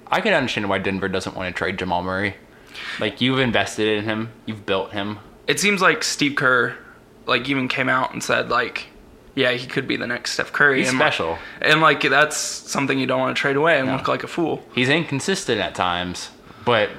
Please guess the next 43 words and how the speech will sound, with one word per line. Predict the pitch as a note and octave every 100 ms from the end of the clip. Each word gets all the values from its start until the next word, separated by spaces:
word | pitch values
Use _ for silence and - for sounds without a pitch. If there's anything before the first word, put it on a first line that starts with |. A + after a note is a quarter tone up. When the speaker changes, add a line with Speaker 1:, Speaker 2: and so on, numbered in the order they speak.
| - - -
Speaker 1:
the | G#2+
dude | B2 C3+
can | A#2 G2+
launch | G#2 G2+ -
it | E2 - - - C#3
Speaker 2:
Yeah. | D3+ E3
Speaker 1:
and | -
score | - A#2
from | - F#2 F2+ - -
anywhere | A#2+ A2+ G2+
on | F2+
the | F2
court. | F2+ D#2 - - -
Speaker 2:
He | D#3+
was | D#3
awesome | C3+ C#3 C#3 C3
in | -
the |
playoffs. | - C3+ C3+ B2 C#3 - - - - - F3 -
Um, | C3 B2 A#2 B2 - - - - -
and | C#3+ D3+ - - - - - -
what | C#3 D#3+ D#3
you | D3+ D3 C3 -
alluded | C#3 D#3 D3+ C3+
to | D#3+ D3+
earlier, | C#3 C#3+ C3+ C3 C3 - - - C3
uh, | B2+ B2 - -
breaking | C#3 C#3 B2+
news | B2 B2
today, | - B2+ C3+ C#3+ A#2 B2+ - - -
Al | D#3 D#3
Horford | F3 - C#3+
declines | - - C3+ C3
his | B2+
thirty | - D3 C#3+
million | C3 B2+ B2
player | B2 B2+ B2+
option, | A#2+ C3 - B2+ B2+ B2
looking | B2+ B2+
for | B2 B2+
a |
long-term | A#2 B2 A#2+ - A2+ A#2
deal. | - B2+